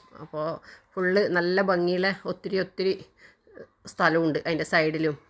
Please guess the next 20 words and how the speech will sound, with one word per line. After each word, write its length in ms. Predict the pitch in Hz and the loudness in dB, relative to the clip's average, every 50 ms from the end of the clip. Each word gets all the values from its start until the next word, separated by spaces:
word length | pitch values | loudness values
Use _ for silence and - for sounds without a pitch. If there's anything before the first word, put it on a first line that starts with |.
| - - - | -20 -12 -10
ചുറ്റുമൊക്കെ 440 | - 165 - - 165 151 - - 156 | -10 -10 -6 -6 -6 -6 -4 -4 -6
ആയിട്ട്. 220 | 147 147 143 139 - - _ | -6 -6 -6 -10 -16 -16 _
അപ്പോൾ 180 | - 127 - - 139 | -18 -12 -12 -8 -6
കുറച്ച് 240 | 165 160 160 - 170 - | -6 -6 -6 -8 -8 -4
സെൽഫിയൊക്കെ 480 | - 190 175 170 - 190 180 180 - 196 | -2 -2 -2 -2 -4 -6 -6 -4 -2 -2
എടുത്ത് 320 | 180 170 165 160 - 196 202 - - - - - _ | 0 0 -2 -4 -4 -8 -8 -8 -12 -20 -20 -10 _
പിന്നെ 180 | 190 175 185 196 | -2 2 4 4
ഇരുന്ന് 280 | 208 180 190 196 202 | 4 4 4 4 4
വർത്താനം 420 | 208 196 180 - - 180 180 185 190 | 4 2 2 2 0 0 2 2 2
പറയാനും 480 | 190 185 175 170 170 165 160 170 165 143 156 165 175 175 | 0 0 2 2 2 2 0 0 -2 -4 -6 -6 -4 -4
ആക്കാനും 340 | 170 170 - 175 175 175 165 170 | -4 -2 -2 -2 0 0 -2 -2
ഒക്കെ 240 | - - - 208 - - - - - - - | -4 -4 -4 -4 -4 -4 -8 -16 -14 -10 -6
എല്ലാത്തിനും 440 | 185 180 190 202 202 202 214 220 220 | -2 0 0 0 0 2 0 0 0
പറ്റിയ 260 | 202 185 180 185 190 | 0 -2 -2 -4 -4
നല്ല 260 | 185 180 175 175 180 190 - - - - - - - - _ _ _ _ _ _ _ _ _ _ - | -2 -2 -2 0 0 -2 -2 -4 -10 -20 -20 -20 -20 -20 _ _ _ _ _ _ _ _ _ _ 0
നമുക്ക് 260 | 214 190 185 180 196 - | 0 2 2 0 2 2
ഫുഡ് 220 | 220 190 170 190 | 2 4 4 6
കഴിക്കണമെങ്കിൽ 460 | 208 214 208 202 208 208 208 208 226 214 | 6 6 6 4 2 0 0 0 0 2
വെറൈറ്റി 500 | 196 190 180 185 185 196 190 190 - 233 | 2 2 2 2 0 -2 -4 -4 -4 -4
ഫുഡ് 380 | 240 233 226 202 175 175 180 214 | -2 -2 -2 -2 0 0 2 0